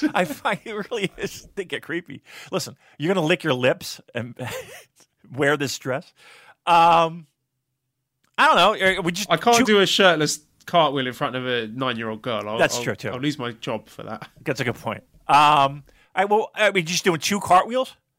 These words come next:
Speaker 2: Uh, I don't know. You
Speaker 1: I mean,
Speaker 2: tell
Speaker 1: 'cause
Speaker 2: me.
Speaker 1: once you,
Speaker 2: <laughs>
Speaker 1: 'cause once you do one, it's like, okay,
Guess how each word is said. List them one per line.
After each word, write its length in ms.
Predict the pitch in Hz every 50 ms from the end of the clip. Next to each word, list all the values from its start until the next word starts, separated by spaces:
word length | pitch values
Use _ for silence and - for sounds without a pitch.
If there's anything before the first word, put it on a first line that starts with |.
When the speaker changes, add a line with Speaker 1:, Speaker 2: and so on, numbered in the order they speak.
| _ _ _ _ _ _ _ _ _ _ _ _ _ _ _ _ _ _ _ _ _ _ _ _ _ _ _ _ _ _ _ _ _ - - - - _ _ _ _ _ _ _ _ _ _ _ _ _ -
Speaker 2:
Uh, 640 | - 160 175 180 185 185 185 185 185 180 147 - - - - _ _ _ _ _ _ - - - -
I 80 | 151 208
don't 180 | - 277 226
know. 80 | 208 269
You 200 | 330 311 - 175 208
Speaker 1:
I 40 | 208
mean, 40 | 196
Speaker 2:
tell 100 | 226 214
Speaker 1:
'cause 100 | 226 202
Speaker 2:
me. 60 | 214
Speaker 1:
once 140 | 277 294 285
you, 100 | 294 208
Speaker 2:
<laughs> 320 | - - 185 165 - 233 -
Speaker 1:
'cause 140 | 190 202
once 160 | 262 320 - 285
you 60 | 233
do 140 | 170 202 175
one, 420 | 147 175 254 254 196 151 143 147
it's 100 | 151 -
like, 120 | 160 160
okay, 440 | 254 233 - 190 175 180 196 208 185